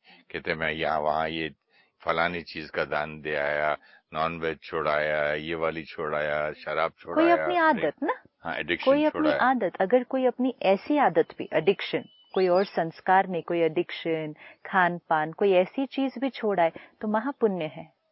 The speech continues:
Speaker 2: क्योंकि उसके बाद उसकी जीवन और उसके परिवार की भी जीवन completely बदल जाएगी। तो ये
Speaker 1: वातावरण
Speaker 2: महापुण्य
Speaker 1: में बहुत फर्क पड़ता है। हम नहीं कह सकते कि ये I am like this, मैं तो हूँ ही ऐसा, मैं हूँ, आपको क्या disturb हो रहा है?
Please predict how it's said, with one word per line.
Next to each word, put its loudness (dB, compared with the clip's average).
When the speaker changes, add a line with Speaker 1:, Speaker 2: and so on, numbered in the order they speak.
Speaker 2:
क्योंकि 0
उसके 0
बाद 4
उसकी -2
जीवन -2
और 4
उसके 0
परिवार 4
की -4
भी -2
जीवन -4
completely -2
बदल 2
जाएगी। -6
तो -4
ये 4
Speaker 1:
वातावरण 4
Speaker 2:
महापुण्य -2
Speaker 1:
में -10
बहुत -4
फर्क -8
पड़ता 0
है। 0
हम -6
नहीं -6
कह 0
सकते -4
कि -8
ये -8
I 2
am -10
like -4
this, -6
मैं -4
तो -6
हूँ -10
ही -8
ऐसा, -6
मैं -2
हूँ, -4
आपको -2
क्या -2
disturb -10
हो -8
रहा -6
है? -10